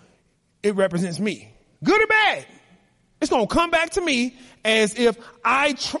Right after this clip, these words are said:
I taught them to do that. And sometimes it's, <laughs> you know, you like, "Yeah, it's my child, straight A. Yeah, that's my child."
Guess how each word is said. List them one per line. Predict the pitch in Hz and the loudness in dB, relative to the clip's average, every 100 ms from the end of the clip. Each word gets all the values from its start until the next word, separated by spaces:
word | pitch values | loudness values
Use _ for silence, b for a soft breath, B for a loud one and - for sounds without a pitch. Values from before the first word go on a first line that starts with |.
| - | -4
I | 226 196 | -2 0
taught | - 269 208 | 0 0 0
them | 190 190 | -2 -2
to | |
do | 180 185 | -2 -2
that. | 139 98 - _ _ _ _ _ _ _ - | -4 -8 -18 _ _ _ _ _ _ _ -4
And | 240 | -2
sometimes | 330 359 381 392 403 359 | 0 0 0 0 0 2
it's, | 381 294 285 330 | 0 0 -4 -2
<laughs> | |
you | 415 | 0
know, | 320 330 | 2 0
you | 349 381 | 0 -4
like, | - 254 - B - | -4 -4 -6 B 0
"Yeah, | 269 | 2
it's | 311 | 2
my | 294 240 | 0 -4
child, | 254 262 269 | 0 2 0
straight | 262 269 285 | 0 -2 0
A. | 294 302 | 0 0
Yeah, | 302 285 | 2 2
that's | 302 | 2
my | 294 269 | 0 0
child." | 285 269 | 0 -4